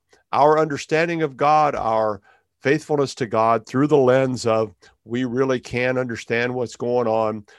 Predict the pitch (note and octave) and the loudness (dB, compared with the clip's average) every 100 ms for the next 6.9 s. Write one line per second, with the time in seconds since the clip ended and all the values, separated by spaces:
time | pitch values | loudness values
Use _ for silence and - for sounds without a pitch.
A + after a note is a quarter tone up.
0 | _ A2+ G#2+ A2+ B2 - B2 A#2+ A#2 G#2+ | _ -12 -6 -4 -6 -2 -2 0 0 -2
1 | A#2 A2+ A#2 F2+ A2+ A#2 C3 A#2 - A#2 | 0 0 0 -4 -6 -4 -6 -8 -4 -2
2 | A#2 A2+ - - A2+ A2+ A2 - _ - | -2 -4 -8 -6 -4 -4 -6 -12 _ -20
3 | _ _ A#3 A#2+ A2+ A2 A2+ - - C3+ | _ _ -10 -6 -4 -4 -6 -8 -2 0
4 | C3 C3 A2+ - A#2+ A2 - A#2 A#2+ A2 | 0 -2 -6 -2 0 0 -4 -2 -2 -2
5 | G#2+ G#2+ A2+ A2+ G#2+ - G#2 G#2 G2+ - | -4 0 2 0 -2 -6 -4 -4 -6 -4
6 | A#2+ A#2 - A#2 A2 - G#2+ A2 G#2+ | -4 -4 -2 -2 -2 -4 -2 0 -2